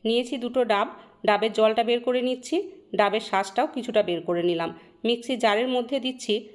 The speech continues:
কালো সর্ষে, দু চামচ পোস্ত, দু চামচ পরিমাণ মতো লবণ দিয়ে গুঁড়ো করে নিলাম। এখন দিচ্ছি ডাবের জল, ডাবের শাঁস।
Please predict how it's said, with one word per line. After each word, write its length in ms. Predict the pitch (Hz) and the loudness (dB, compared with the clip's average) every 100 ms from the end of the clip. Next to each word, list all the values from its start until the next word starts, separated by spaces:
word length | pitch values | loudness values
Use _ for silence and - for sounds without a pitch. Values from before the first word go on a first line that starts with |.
| - _ | -20 _
কালো 260 | - 202 220 | 0 2 0
সর্ষে, 440 | - 254 254 311 427 - - _ _ _ - | 0 -2 0 -2 -2 -4 -20 _ _ _ -2
দু 100 | 214 | 0
চামচ 340 | 220 214 226 220 - | 2 2 0 -2 -2
পোস্ত, 280 | 240 240 262 | -2 0 -4
দু 120 | 220 196 | 0 0
চামচ 360 | 196 190 196 196 - | 0 0 -2 -4 -2
পরিমাণ 340 | 226 240 240 233 | 0 0 0 0
মতো 180 | 220 208 | 0 0
লবণ 360 | 185 180 214 220 | 0 2 0 0
দিয়ে 180 | 226 | -4
গুঁড়ো 260 | 208 196 214 | -4 -2 -2
করে 220 | 214 220 | 0 -2
নিলাম। 260 | 233 240 339 - - - | 0 -2 -4 -6 -16 -4
এখন 200 | 202 233 240 | -2 0 -2
দিচ্ছি 240 | 247 - | -2 -4
ডাবের 360 | 233 196 180 214 | 2 2 4 0
জল, 220 | 202 247 415 - - _ 196 | 2 2 0 -4 -20 _ 2
ডাবের 340 | 202 190 233 - | 2 4 0 0
শাঁস। 240 | 170 156 | -2 -2